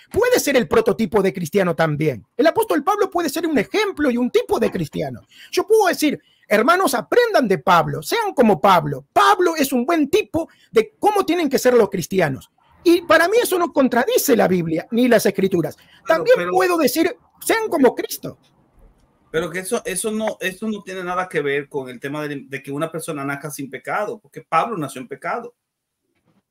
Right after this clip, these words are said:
Speaker 1: ¿Pero qué tiene que
Speaker 2: Abraham
Speaker 1: ver eso
Speaker 2: nació
Speaker 1: con
Speaker 2: en
Speaker 1: María?
Speaker 2: pecado. O sea, nada de eso tiene que ver. Es un salto cualitativo que tú tienes que hacer obligatoriamente porque ya tú presupones eso. Entonces, tú se lo agregas al texto, es ya la intencio, intencio lectoris la que,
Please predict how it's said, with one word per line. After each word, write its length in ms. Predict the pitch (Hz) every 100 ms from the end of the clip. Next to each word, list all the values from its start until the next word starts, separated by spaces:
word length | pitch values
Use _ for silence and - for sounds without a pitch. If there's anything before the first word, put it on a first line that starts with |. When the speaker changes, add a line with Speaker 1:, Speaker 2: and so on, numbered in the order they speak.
| _ _ _
Speaker 1:
¿Pero 200 | 165 143
qué 40 | 135
tiene 20 |
que 60 | 139 156
Speaker 2:
Abraham 40 | 165
Speaker 1:
ver 80 |
eso 80 | 160
Speaker 2:
nació 140 | 156 160
Speaker 1:
con 0 |
Speaker 2:
en 40 | 147
Speaker 1:
María? 140 | 139 123
Speaker 2:
pecado. 380 | 214 196 117 _ _ _
O 140 | 147
sea, 160 | 165 185
nada 360 | 175 185 226 226
de 140 | 208
eso 220 | 208 208
tiene 220 | 202 196 196
que 120 | 185
ver. 140 | 220 180
Es 180 | 165
un 200 | 202 202
salto 360 | 175 185 180 196
cualitativo 640 | 185 180 180 208 170 156
que 100 | 151 127
tú 140 | 127
tienes 280 | 147 160 -
que 100 | 170
hacer 240 | 165 175
obligatoriamente 840 | 139 127 120 117 131 160 156 143 139
porque 280 | 135 131 135
ya 140 | 135
tú 120 | 156
presupones 760 | 156 151 143 135 170 220 156 -
eso. 260 | 90 - _ _ _ _
Entonces, 240 | - 120 -
tú 80 |
se 140 | 127 160
lo 80 | 143
agregas 440 | 123 139 175 180
al 180 | 190 -
texto, 460 | 139 - - - _ _ _ _
es 180 | - 143
ya 140 | 156 170
la 60 |
intencio, 680 | 175 170 170 175 180 170 170
intencio 560 | 143 147 143 156 160 170
lectoris 500 | 170 147 160 147 160
la 140 | 131 -
que, 220 | 120